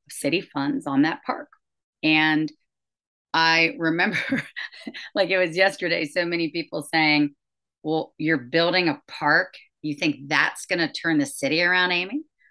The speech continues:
Well, no, it's not gonna turn the whole city around,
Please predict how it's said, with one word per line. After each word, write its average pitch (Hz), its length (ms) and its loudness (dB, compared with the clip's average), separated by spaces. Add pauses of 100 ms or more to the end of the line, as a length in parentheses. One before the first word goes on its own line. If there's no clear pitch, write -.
(380)
Well, 226 280 -6
no, 247 680 2
it's - 160 -16
not 247 100 2
gonna 208 140 4
turn 196 200 0
the 165 120 2
whole 240 140 0
city 185 240 0
around, 143 380 -2